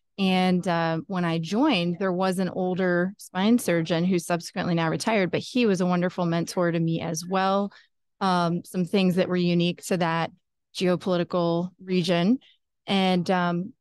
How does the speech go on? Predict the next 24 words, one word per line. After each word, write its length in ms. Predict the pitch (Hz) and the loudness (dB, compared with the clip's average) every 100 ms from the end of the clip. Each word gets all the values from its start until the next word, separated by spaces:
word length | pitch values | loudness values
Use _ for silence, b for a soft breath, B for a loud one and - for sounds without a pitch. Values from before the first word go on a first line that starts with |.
| _ - | _ -14
so 200 | - 202 | -2 0
now 240 | 202 196 | 2 2
I'm 180 | 208 269 | 2 0
actually 400 | - - 180 170 | -2 -4 -2 0
bringing 340 | 175 170 165 | 0 0 0
in 280 | 160 160 156 | 0 0 0
a 60 | 175 | 0
younger 260 | 165 156 | 0 -2
spine 300 | 170 165 160 | -4 -2 -2
surgeon. 360 | 160 170 160 175 | -2 -2 -2 -2
He'll 120 | 180 | 0
be 100 | 175 | -2
starting 360 | 170 175 180 180 | -2 -2 0 0
in 80 | 170 | -2
a 60 | |
few 200 | - 180 | -2 -2
months. 460 | 165 165 233 - - | 0 0 0 -2 -4
Also 580 | 180 180 - 175 175 170 | -4 -2 -2 0 2 0
went 200 | 170 - | -2 -4
to 80 | |
the 80 | 180 | -6
same, 480 | 175 180 175 170 175 _ | -2 0 2 0 -2 _
uh, 200 | 180 165 | -4 -2
Broward 460 | 156 165 175 165 | 0 0 0 -2